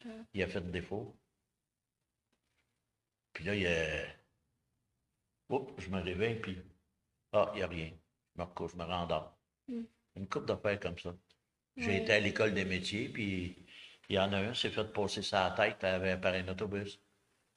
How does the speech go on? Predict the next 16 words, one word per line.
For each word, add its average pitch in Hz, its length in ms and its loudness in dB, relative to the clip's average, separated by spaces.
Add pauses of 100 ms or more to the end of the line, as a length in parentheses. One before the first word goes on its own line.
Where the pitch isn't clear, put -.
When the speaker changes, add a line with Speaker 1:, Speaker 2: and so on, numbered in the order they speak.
Speaker 2:
Il 90 80 -2
a 87 60 0
tombé 98 240 0
en 98 100 2
bicycle, 92 380 0
puis - 100 -2
ça 92 120 4
fait 90 160 -4
croup. - 180 -8 (540)
Speaker 1:
Ah. - 60 -4 (1500)
Speaker 2:
Mais 92 80 -4
ça, 110 240 6 (720)
je 85 60 -6
le 98 40 2
vois, 98 240 0
là. 104 140 -6